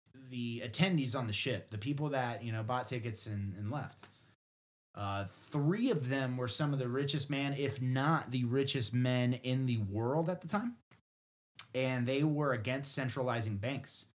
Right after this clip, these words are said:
Centralizing banks goes back to the Rothschilds and, uh,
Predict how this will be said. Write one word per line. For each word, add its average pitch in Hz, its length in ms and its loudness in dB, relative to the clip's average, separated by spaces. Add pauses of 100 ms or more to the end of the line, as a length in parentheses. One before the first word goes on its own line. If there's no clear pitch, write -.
(260)
Centralizing 135 680 2
banks 151 380 2
goes 120 200 0
back 120 300 0
to 113 100 -6
the 101 80 -2
Rothschilds 101 960 -2
and, 101 560 -2
uh, 87 300 -4